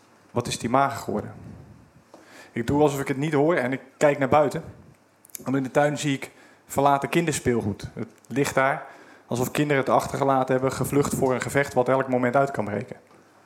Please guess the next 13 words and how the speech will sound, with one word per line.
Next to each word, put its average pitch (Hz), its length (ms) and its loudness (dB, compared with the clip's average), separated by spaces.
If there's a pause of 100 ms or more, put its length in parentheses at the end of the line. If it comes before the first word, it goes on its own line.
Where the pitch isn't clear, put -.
(640)
Ik 117 120 -6
voel 143 200 2
dat 135 300 0
mijn 127 160 -2
hartslag 127 420 0
omhoog 127 300 2
gaat, 131 320 0
maar 120 340 0 (280)
aan 113 120 -4
de 117 80 -2
buitenkant 123 460 0
probeer 117 280 -2
ik - 180 -8